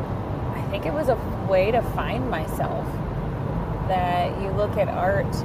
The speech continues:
and the way that you respond to it, what it makes you feel or what it makes you not feel, um, helps me understand a little bit more about who I am and who I wanna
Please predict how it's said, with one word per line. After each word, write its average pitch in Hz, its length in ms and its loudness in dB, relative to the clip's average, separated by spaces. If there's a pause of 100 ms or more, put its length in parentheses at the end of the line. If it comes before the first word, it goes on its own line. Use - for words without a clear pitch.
(100)
and 190 180 0
the 185 60 4
way 185 220 6
that 202 280 -2
you 185 140 0
respond - 580 -2
to 175 140 2
it, 170 80 2
what 175 160 2
it 175 80 -2
makes 170 280 -2
you 175 80 0 (120)
feel 185 220 4
or 185 80 4
what 175 160 4
it 165 80 0
makes - 280 -2
you - 80 -4 (120)
not - 360 0
feel, - 240 0 (560)
um, 185 300 0 (500)
helps - 320 0
me 196 180 0
understand 175 460 -2
a 185 80 2
little 175 140 2
bit 180 220 0
more 175 180 0
about 170 260 0
who 180 120 0
I 165 140 0
am 175 480 -2
and 175 140 -2
who 185 120 0
I 165 120 2
wanna 160 220 -2